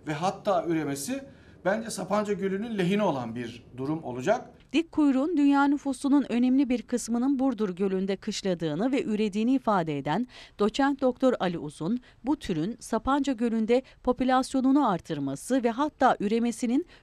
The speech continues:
Speaker 2: gölün lehine bir durum olduğuna dikkat çekti.
Speaker 1: Ee, nesli tehlike altında olan bir tür ve, e, dünya nüfusunun önemli bir kısmı da,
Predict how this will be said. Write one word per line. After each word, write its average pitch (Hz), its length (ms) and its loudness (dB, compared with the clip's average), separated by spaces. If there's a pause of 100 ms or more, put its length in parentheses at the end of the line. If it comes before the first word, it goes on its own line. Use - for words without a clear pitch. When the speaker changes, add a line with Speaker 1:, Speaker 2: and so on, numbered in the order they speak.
(100)
Speaker 2:
gölün 254 400 2
lehine 240 460 2
bir 185 220 -2
durum 196 280 -2
olduğuna 156 520 -2
dikkat 139 420 -8
çekti. 147 440 -10
Speaker 1:
Ee, 120 800 -8
nesli 143 280 -10
tehlike 175 320 -2
altında 185 280 -6
olan 180 260 -4
bir 180 100 -8
tür 185 400 -8 (600)
ve, 185 240 -2 (240)
e, 120 380 -10 (120)
dünya 180 560 -2 (340)
nüfusunun 151 680 -8
önemli 165 380 -2
bir 170 160 -4
kısmı 127 320 -10
da, - 240 -2